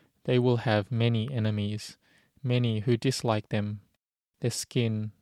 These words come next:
will look miserable, and enemies may harm them, and they may lose their wealth. If we don't have patience, then we won't attain success.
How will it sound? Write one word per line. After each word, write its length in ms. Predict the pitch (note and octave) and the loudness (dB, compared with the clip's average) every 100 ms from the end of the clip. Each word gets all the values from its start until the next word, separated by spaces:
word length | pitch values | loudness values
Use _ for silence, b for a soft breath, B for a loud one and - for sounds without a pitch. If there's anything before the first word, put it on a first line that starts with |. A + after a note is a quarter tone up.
| - | -2
will 160 | B2+ | 2
look 240 | A2+ A2 - | 2 2 2
miserable, 580 | B2 - A2 A2+ G#2 G#2 b b b b | 0 0 0 0 -2 -4 b b b b
and 140 | - A#2+ | -6 -2
enemies 600 | B2+ B2 A#2 G#2+ G#2 - | 2 2 2 0 -2 -2
may 100 | A#2 | -2
harm 320 | A2 A#2 A2 | 0 0 0
them, 340 | G#2+ G#2 G2+ G#2+ _ _ _ - | 2 0 -2 -8 _ _ _ -4
and 140 | A#2+ | 0
they 100 | A2+ | 2
may 160 | A#2 A2+ | 2 2
lose 400 | A#2 A#2+ G#2 - | 4 2 2 0
their 180 | A2+ | 0
wealth. 440 | G#2+ A2 G#2 - - _ _ _ _ _ _ _ | 2 2 0 -4 -18 _ _ _ _ _ _ _
If 160 | C3 C#3 | 0 2
we 80 | |
don't 240 | B2+ A#2+ G#2+ | 4 2 2
have 240 | A#2 G#2+ | 0 0
patience, 680 | - B2+ - A2+ G2+ - - b b b - | 2 2 2 0 -4 -8 -16 b b b -6
then 160 | A#2+ | 0
we 80 | A#2 | 2
won't 440 | A2+ B2 G#2+ G#2 - C#3 | 2 2 2 -2 -6 -4
attain 440 | - - A2+ G#2 | -4 -2 -2 -2
success. 680 | - C3 - A2 G2+ - - | -6 -6 -2 -2 -2 -6 -18